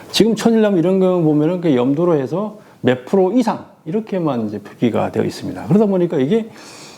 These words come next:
나트륨 이외의 미네랄 함량이 도대체 얼마가 되는지를 알 수 있는 소금들이 없어요.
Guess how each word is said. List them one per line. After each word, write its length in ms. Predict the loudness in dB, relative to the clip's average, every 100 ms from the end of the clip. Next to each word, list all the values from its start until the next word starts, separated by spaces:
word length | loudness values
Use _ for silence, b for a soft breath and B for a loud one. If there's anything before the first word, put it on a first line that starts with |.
| B B -20 -20 -2
나트륨 480 | -2 0 0 0 2
이외의 320 | 2 2 2
미네랄 360 | 0 0 0
함량이 280 | -2 -2 -4
도대체 220 | -4 -2
얼마가 400 | -2 2 0 0
되는지를 400 | -2 -4 -6 -6
알 180 | -2 -2
수 160 | 0 2
있는 200 | 2 2
소금들이 640 | -4 -4 -2 0 0 -2
없어요. 480 | -4 -10 -6 -6